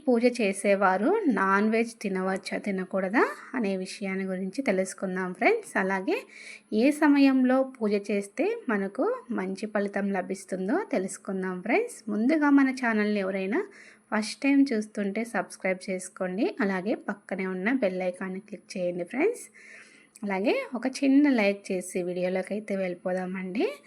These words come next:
చాలామందికి ఈ పూజ చేయాలంటే మన ఇంటి ఆనవాయితీ లేదు కదా, చేయవచ్చో చేయకూడదు అని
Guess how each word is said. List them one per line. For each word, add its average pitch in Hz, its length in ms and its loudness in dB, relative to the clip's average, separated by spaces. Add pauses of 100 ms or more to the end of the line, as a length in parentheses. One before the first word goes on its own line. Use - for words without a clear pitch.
(460)
చాలామందికి 262 840 6 (340)
ఈ - 20 2 (160)
పూజ 202 160 4 (180)
చేయాలంటే 202 600 2 (380)
మన 202 100 4 (220)
ఇంటి 240 300 2 (600)
ఆనవాయితీ 190 600 0 (120)
లేదు 185 220 0 (100)
కదా, 185 200 0 (580)
చేయవచ్చో 190 680 -2 (120)
చేయకూడదు 185 640 -2 (100)
అని 240 160 2